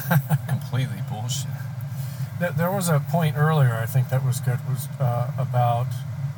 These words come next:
Speaker 1: how it was clear with the founding fathers that you had to have skin in the game to be able to vote. Basically, you had to have some modicum of aristocracy, uh, landed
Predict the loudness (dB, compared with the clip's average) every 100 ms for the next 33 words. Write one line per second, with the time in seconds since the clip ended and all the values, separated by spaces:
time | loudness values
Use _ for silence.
0 | -8 -10 -8 -6 2 4 6 4 2 0
1 | -4 0 4 4 4 2 4 4 4 0
2 | 2 4 4 0 -2 -2 4 4 4 2
3 | 0 2 6 6 6 2 4 4 2 -2
4 | -2 -4 -6 -4 -2 -2 -4 -8 -8 -8
5 | -4 2 4 4 2 2 2 2 2 0
6 | 0 2 4 6 8 8 6 0 -6 2
7 | 6 8 8 6 4 4 4 0 -4 2
8 | 4 4 2 4 4 2 0 0 0 -2
9 | -4 -6 -8 -10 -10 -10 -8 -6 -2 0
10 | 0 2 6 8 8 8 4